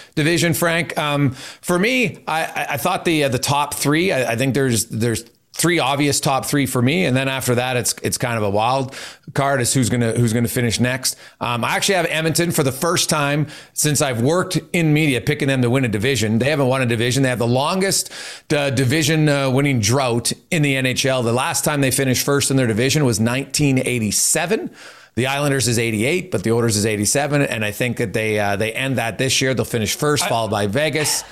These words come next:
Speaker 1: then Vancouver.
Speaker 2: I saw your pick come in, by the way, and I was like, "Well, this guy, what a homer."
Speaker 1: <laughs> Dude, I've never, trust me, I picked the Oilers finish last more times than I've ever finished to pick the playoffs. <laughs>
Speaker 2: That's
Speaker 1: Um,
Speaker 2: amazing.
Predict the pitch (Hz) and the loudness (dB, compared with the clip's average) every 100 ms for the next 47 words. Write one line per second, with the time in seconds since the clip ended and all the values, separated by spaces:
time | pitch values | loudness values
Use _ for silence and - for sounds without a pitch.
0 | - - - - - 104 156 151 147 160 | -18 -20 -20 -18 -6 -2 0 0 0 0
1 | 190 220 233 214 247 240 254 254 196 175 | 0 0 2 2 0 0 -2 -2 -2 0
2 | 175 170 165 165 160 160 151 143 147 143 | 0 0 2 2 2 2 0 0 -2 -4
3 | 170 214 - 113 107 135 226 202 190 202 | -4 -4 -2 -2 -2 0 0 2 0 0
4 | 123 95 - _ - - 640 175 - - | -2 -8 -14 _ -6 -4 -2 -4 -6 -12
5 | - 165 135 127 127 147 135 - 175 - | -8 -4 -2 -2 -2 -2 -2 0 0 0
6 | 131 139 180 180 156 156 - 143 123 123 | -2 -2 -4 0 2 2 0 0 2 0
7 | 135 131 127 131 127 131 123 127 113 131 | 0 0 0 2 2 2 2 2 0 0
8 | 127 - 123 107 117 151 123 98 - - | 0 -2 -2 -2 0 0 0 0 -2 -4
9 | 320 - 269 - - - - - 190 135 | -6 -4 -6 -6 -8 -6 -6 -4 -2 0
10 | 127 127 151 | 0 0 -2